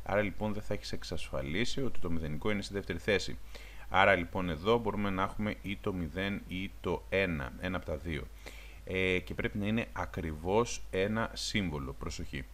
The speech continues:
Άρα, λοιπόν, εδώ πέρα καταλάβαμε ότι έχουμε δύο υποπεριπτώσεις. Η μία υποπερίπτωση είναι να έχουμε μηδενικό στην πρώτη θέση, άρα έχουμε μηδέν μηδέν.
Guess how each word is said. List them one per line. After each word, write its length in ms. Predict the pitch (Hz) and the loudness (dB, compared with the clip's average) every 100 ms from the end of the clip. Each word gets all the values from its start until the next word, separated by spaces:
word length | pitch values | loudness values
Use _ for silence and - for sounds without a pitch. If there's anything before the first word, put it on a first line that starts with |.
| - - - - - | -14 -14 -14 -8 2
Άρα, 120 | 104 | 4
λοιπόν, 360 | 101 95 101 101 | 4 2 0 2
εδώ 160 | 87 80 | 0 -2
πέρα 200 | 95 90 | 2 4
καταλάβαμε 540 | 85 87 85 87 85 78 | 2 0 2 2 0 -2
ότι 120 | 85 | -4
έχουμε 220 | 80 80 | -4 -4
δύο 240 | 80 87 - | -2 -4 -2
υποπεριπτώσεις. 1080 | 87 73 76 76 71 - 101 120 143 170 - | -4 -2 -2 -2 -4 -4 2 2 2 -4 -4
Η 60 | |
μία 200 | 92 95 | -2 -2
υποπερίπτωση 800 | 90 87 82 80 87 82 - - | -2 -2 -2 -2 -4 -6 -6 -6
είναι 280 | 82 92 87 | -4 -2 -2
να 200 | 80 80 | -2 -2
έχουμε 300 | 82 80 87 | -2 -2 -2
μηδενικό 640 | 80 80 85 78 - 87 82 | -2 -2 -2 -2 -2 -2 -2
στην 160 | - | -4
πρώτη 200 | 69 69 | -6 -8
θέση, 360 | - 135 156 104 | -2 0 0 4
άρα 120 | 92 | 6
έχουμε 240 | 85 90 78 | 4 2 -2
μηδέν 340 | 76 80 85 | -2 -2 -2
μηδέν. 440 | 73 73 131 226 | -2 2 4 4